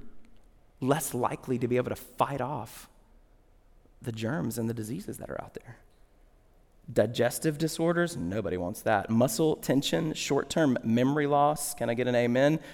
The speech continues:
Premature coronary artery disease, and heart attacks. Worry, a-, a-, as simple and as small as we make it, can have an incredible impact on our lives.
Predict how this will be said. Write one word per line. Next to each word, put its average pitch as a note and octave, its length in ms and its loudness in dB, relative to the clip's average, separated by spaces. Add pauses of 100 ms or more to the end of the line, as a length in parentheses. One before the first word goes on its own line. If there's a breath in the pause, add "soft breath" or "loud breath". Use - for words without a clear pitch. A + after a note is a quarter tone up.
(120 loud breath)
Premature F3 540 4
coronary D3 600 6
artery C#3 420 6
disease, C3+ 640 2
and C3 340 2 (520 loud breath)
heart A#2 280 -8
attacks. - 640 -10 (260)
Worry, A#2 800 -6 (1080 soft breath)
a-, C3+ 140 2
a-, - 160 0
as B2 220 -2
simple - 920 0
and A#2+ 340 2
as A#2 160 0
small D#3+ 560 -2
as C#3+ 160 -8
we B2+ 120 0
make A2+ 300 0
it, - 200 -6 (800 soft breath)
can E3 140 -8
have D#3+ 180 -4
an C#3 60 2
incredible - 720 -4
impact - 540 -6
on F#2 100 -6
our - 120 -8
lives. - 480 -14